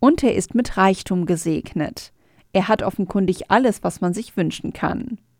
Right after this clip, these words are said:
Nur wie er das ewige Leben erlangen kann, weiß er nicht.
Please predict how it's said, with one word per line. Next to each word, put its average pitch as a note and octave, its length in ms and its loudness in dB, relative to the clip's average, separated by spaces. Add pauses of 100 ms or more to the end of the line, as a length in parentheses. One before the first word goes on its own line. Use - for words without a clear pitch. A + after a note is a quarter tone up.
(760)
Nur D4 340 8
wie A#3 100 4
er A#3 100 6
das A#3 180 0
ewige C#4 460 2
Leben G3 320 4
erlangen D#3+ 480 2
kann, G3+ 320 -2
weiß E3 260 2
er - 140 -6
nicht. - 420 -12